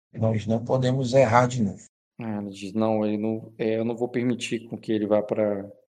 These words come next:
Speaker 2: mais nenhum lugar como protegido." É, ela fala assim, "E da mesma forma, é, eu sei o que você prometeu pra Vaera, mas eu também não quero mais meus filhos lá com ela."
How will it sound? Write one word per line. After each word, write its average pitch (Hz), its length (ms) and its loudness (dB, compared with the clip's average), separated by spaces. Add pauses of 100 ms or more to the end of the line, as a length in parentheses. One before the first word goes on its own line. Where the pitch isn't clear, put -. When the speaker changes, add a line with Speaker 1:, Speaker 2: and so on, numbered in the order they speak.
(200)
Speaker 2:
mais 110 200 -2
nenhum 117 300 4
lugar 113 420 2
como 110 280 0
protegido." 107 640 -2 (440)
É, 92 580 -2
ela 90 80 -10 (400)
fala 107 120 -12
assim, 120 300 -8
"E 113 40 -2
da 123 120 2
mesma 123 300 0
forma, 120 600 0 (360)
é, 95 520 -2 (320)
eu 123 140 4
sei 151 360 4
o 156 60 0
que - 120 -8
você 123 280 0
prometeu 113 720 0
pra 101 480 -2
Vaera, 104 480 2
mas 92 200 -4
eu 104 80 -2
também 113 260 0
não 120 100 0
quero 113 300 2
mais 113 180 0
meus 113 160 -2
filhos 107 340 -6
lá 107 120 -2
com 117 180 -6
ela." - 260 -8